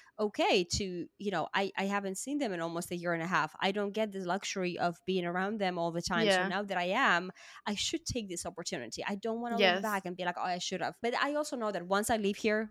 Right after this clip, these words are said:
Speaker 1: again, that's gonna be, like, a hundred percent, you know, the work stuff. So,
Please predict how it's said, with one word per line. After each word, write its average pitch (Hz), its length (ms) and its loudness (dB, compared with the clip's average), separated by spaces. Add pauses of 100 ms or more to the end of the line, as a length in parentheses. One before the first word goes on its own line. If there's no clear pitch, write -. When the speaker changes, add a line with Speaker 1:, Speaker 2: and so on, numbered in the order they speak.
Speaker 1:
again, 208 280 4
that's 95 200 -2
gonna 170 200 0
be, 156 140 -8
like, - 140 -6
a 175 60 -8
hundred 170 300 0
percent, 160 640 -2 (580)
you 226 140 2
know, 170 220 2
the 185 100 -2
work 175 220 0
stuff. - 240 0
So, 170 340 2